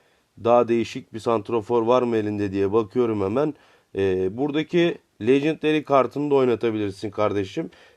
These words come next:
Bilgin olsun. Üç bin yüz kırk kolektif güç, hızlı kontra atak, El Nasır takımı çekilmiş. Xabi Alonso'su da mevcut. On üzerinden sekiz buçuk, dokuzluk bir kadro benim gözümde kardeşim.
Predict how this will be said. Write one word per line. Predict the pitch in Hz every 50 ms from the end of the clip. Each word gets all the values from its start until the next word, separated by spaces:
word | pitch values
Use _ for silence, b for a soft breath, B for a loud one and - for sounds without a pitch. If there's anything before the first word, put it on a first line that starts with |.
| b _
Bilgin | - 101 110 113 113 113 127 120
olsun. | 120 110 107 - - - 156 156
Üç | 160 - - 151 147 - -
bin | 143
yüz | 139 135 135 135 123 -
kırk | _ - 139 120 _ -
kolektif | - 131 127 120 117 117 110 _ - 113 104 - _
güç, | - 139 147 143 -
hızlı | 123 117 117 120 123 135
kontra | 131 - 135 123 113 101 - 117 113
atak, | 110 101 - 123 131 143 _ - -
El | - 110 117 123 127 120
Nasır | 123 131 120 - 127 117 104
takımı | - 110 101 - 117 107
çekilmiş. | 104 - 113 107 95 110 110 107 113 135 147 139 - b b b b b b b b _
Xabi | - - 123 120 117 123 131
Alonso'su | 123 123 120 117 113 - - 107 95 98 101
da | 101
mevcut. | 92 107 131 139 123 101 98 117 123 -
On | - 135 127
üzerinden | 123 110 104 110 104 101 98 101 104 117 127 131
sekiz | 117 - 131 120 107 117 110 101
buçuk, | 98 92 - 123 110 -
dokuzluk | 113 107 98 - 113 104 101 117 117 -
bir | - 98
kadro | - 110 110 104 98 104 120 120 104
benim | 107 104 113 120 120 107
gözümde | 95 95 90 92 95 95 104 117
kardeşim. | 101 101 98 95 95 98 98 95 - - 117 117 104 87